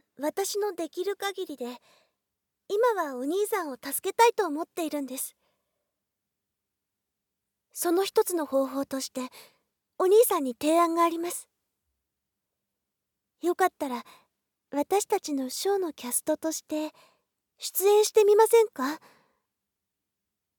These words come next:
キャストになればオーナーさんから咎められることはありません。ショーを成功させれば、お兄さんは無事にユーロー案を出られます。あ、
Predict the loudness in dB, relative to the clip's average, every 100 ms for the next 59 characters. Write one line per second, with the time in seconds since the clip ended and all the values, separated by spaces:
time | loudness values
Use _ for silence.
0 | _ _ _ -4 0 0 2 4 6 6
1 | 6 2 -4 -4 -4 0 0 0 0 -2
2 | 0 -2 -2 -2 0 2 4 4 4 2
3 | 0 -4 -4 -4 -4 -6 -4 -6 -6 _
4 | _ _ _ _ _ _ _ _ -8 2
5 | 4 4 0 -4 -6 -4 -4 -4 -6 -6
6 | -4 -6 -8 _ _ _ _ _ -4 0
7 | 0 0 -2 -4 -4 -8 -6 -4 -2 -2
8 | -2 0 0 2 4 4 2 -2 -6 -6
9 | -4 -4 -6 -8 -12 _ _ _ _ _
10 | _ _ -6 -2 -2